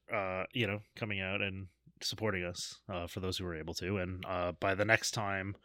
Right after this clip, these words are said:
uh, we need to do a, a YouTube video, we should be able to do that because now that we've initiated it. Apparently you need twenty-four hours to, uh, start live streaming. Even though the channel has existed for a while, you still need to put in the request twenty-four hours ahead of time.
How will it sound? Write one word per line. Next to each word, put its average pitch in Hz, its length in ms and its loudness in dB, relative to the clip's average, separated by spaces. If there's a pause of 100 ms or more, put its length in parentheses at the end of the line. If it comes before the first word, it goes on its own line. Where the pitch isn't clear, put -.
(400)
uh, 92 360 0
we 95 120 0
need 92 200 -2
to 95 100 -4
do 90 360 0
a, 87 340 2
a 92 60 2
YouTube 90 500 -2 (760)
video, 87 320 -4
we 95 140 -2
should 95 180 2
be 95 100 2
able 87 160 0
to - 120 -4
do 90 200 -2
that 85 280 0
because 92 380 -2
now 80 160 -4
that 80 120 -2
we've 80 160 -2
initiated 87 540 8
it. - 140 4 (360)
Apparently 160 380 12
you 151 60 12
need 147 160 12
twenty-four 135 480 10
hours 101 560 10
to, 90 400 2
uh, 87 280 0 (420)
start 101 280 6
live 95 220 4
streaming. 85 420 2
Even 98 180 -2
though 92 160 0
the 90 100 -2
channel 95 440 6
has 92 160 0
existed 98 440 0
for 95 180 -2
a 90 60 2
while, 87 320 0
you 90 120 0
still 101 280 6
need 98 260 2
to 104 140 4
put 117 220 2
in 104 120 4
the 98 80 -2
request 95 400 0
twenty-four 92 440 0
hours 82 280 0
ahead - 200 -6
of 147 60 -10
time. - 220 -10